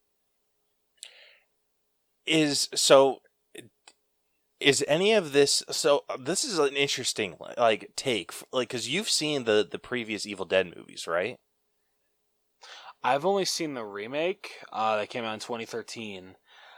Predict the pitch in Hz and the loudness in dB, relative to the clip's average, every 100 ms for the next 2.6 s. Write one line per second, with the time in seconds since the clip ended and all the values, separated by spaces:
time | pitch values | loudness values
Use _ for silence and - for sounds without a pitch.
0 | - _ _ _ - - 117 110 123 143 | -20 _ _ _ -20 -6 -2 0 2 0
1 | 127 - 131 117 107 101 98 92 82 98 | -2 -6 -6 -6 -8 -8 -10 -10 -10 -10
2 | - - 104 107 107 107 | -8 -6 -4 -4 -6 -12